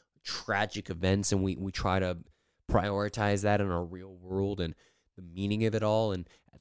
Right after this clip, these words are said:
at the end of the day, like, we have to, we can't forget that, like, some good's happening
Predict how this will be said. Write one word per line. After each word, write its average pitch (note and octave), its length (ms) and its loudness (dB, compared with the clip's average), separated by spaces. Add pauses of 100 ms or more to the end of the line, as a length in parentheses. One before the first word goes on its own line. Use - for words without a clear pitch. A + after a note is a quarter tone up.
(160)
at - 140 -6
the B2 120 0
end C#3 120 2
of A#2+ 120 -4
the G#2+ 60 -10
day, G#2+ 680 0 (340)
like, A#2+ 140 -18 (180)
we C3+ 100 -6
have E3 140 -4
to, C#3+ 140 -8 (140)
we B2 140 -20
can't C#3 320 -8
forget A2 300 -8
that, - 100 -10
like, G#2+ 200 -6 (920)
some F#3 260 -8
good's - 400 -14
happening E2 340 -20